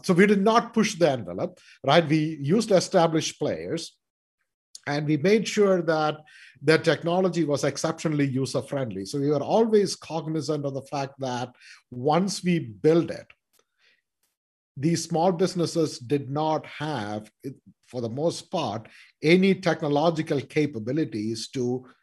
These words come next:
change the system or adapt the system, that they had to be just using the system,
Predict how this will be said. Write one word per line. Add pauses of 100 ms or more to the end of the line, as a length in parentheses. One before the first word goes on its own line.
(400)
change
the
system
or
adapt
the
system,
that
they
had
to
be
just
using
the
system,